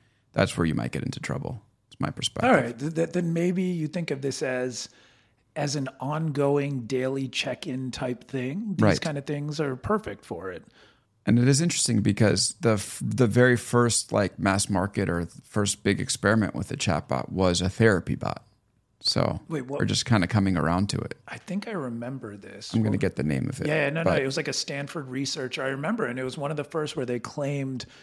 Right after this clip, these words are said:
Speaker 2: to use a transformer model to actually generate language and
Speaker 1: Eliza.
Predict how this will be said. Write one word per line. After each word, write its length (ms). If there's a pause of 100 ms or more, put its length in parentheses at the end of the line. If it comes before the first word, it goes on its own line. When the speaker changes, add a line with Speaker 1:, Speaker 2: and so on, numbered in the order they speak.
(260)
Speaker 2:
to 100
use 300
a 60
transformer 760
model 480
to 260
actually 380
generate 480
language 640
and 100
Speaker 1:
Eliza. 480